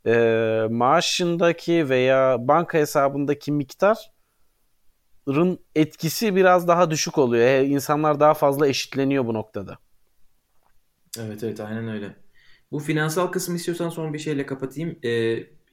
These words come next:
Speaker 2: Charleston'ın turnuva direktörü, e, bölgeye olan finansal etkisini söylemiş. Otuz beş kırk milyon dolarlık bir zarar bekliyorlarmış. Bana çok yüksek geldi ama... e, tabii bunun içinde sadece turnuvanın getirdiği ciro değil, oraya gelen bütün turizm,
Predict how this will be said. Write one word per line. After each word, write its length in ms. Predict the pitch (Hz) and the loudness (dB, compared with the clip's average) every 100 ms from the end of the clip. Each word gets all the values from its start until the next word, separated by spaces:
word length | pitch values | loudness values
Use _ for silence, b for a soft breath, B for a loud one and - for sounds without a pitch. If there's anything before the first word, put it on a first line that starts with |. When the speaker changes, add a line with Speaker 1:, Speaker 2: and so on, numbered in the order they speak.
| - | -8
Speaker 2:
Charleston'ın 680 | - 151 156 - 143 139 139 | -2 0 -2 -6 -6 -6 -6
turnuva 520 | 131 135 131 110 98 | -6 -2 -2 -4 -6
direktörü, 640 | 113 107 - 113 147 156 b b b _ | -8 -8 -6 -4 -4 -6 b b b _
e, 200 | 107 104 | -6 0
bölgeye 400 | 113 117 117 147 | 2 2 2 0
olan 480 | 143 135 143 143 - - | 0 0 -2 -6 -14 -14
finansal 640 | 117 113 117 131 127 - - | -8 -8 -4 -6 -6 -12 -12
etkisini 680 | 120 117 - - 127 131 - | -12 -12 -12 -12 -8 -8 -10
söylemiş. 640 | - 110 98 123 160 - - | -8 -6 -6 -8 -10 -12 -12
Otuz 340 | 107 - 117 | -14 -12 -8
beş 220 | 156 165 | -8 -8
kırk 240 | - 175 156 | -6 -6 -4
milyon 320 | 135 143 139 | -4 -4 -2
dolarlık 440 | 131 127 135 135 | -2 -2 -4 -6
bir 300 | 135 139 - b b b - | -4 -4 -6 b b b -10
zarar 340 | 110 117 135 | -4 -2 -2
bekliyorlarmış. 720 | 120 110 101 92 87 - - - | -4 -6 -8 -8 -10 -18 -20 -16
Bana 180 | 107 117 | -14 -12
çok 260 | - 139 | -10 -12
yüksek 280 | - - 151 | -12 -12 -10
geldi 220 | 131 104 | -8 -6
ama... 380 | 127 151 143 143 b b b b _ - | -8 -8 -10 -12 b b b b _ -12
e, 140 | 107 | -8
tabii 280 | 117 120 117 | -6 -6 -6
bunun 180 | 120 127 | -10 -10
içinde 320 | - 127 120 | -10 -10 -8
sadece 380 | 123 113 117 120 | -8 -8 -10 -12
turnuvanın 400 | 123 123 123 117 | -12 -10 -10 -10
getirdiği 400 | 113 117 113 107 | -10 -12 -12 -10
ciro 200 | 110 113 | -10 -8
değil, 140 | 156 | -6
oraya 200 | 117 113 | -6 -4
gelen 280 | 110 110 110 | -6 -8 -10
bütün 180 | - 120 | -14 -16
turizm, 400 | 127 123 113 | -12 -10 -12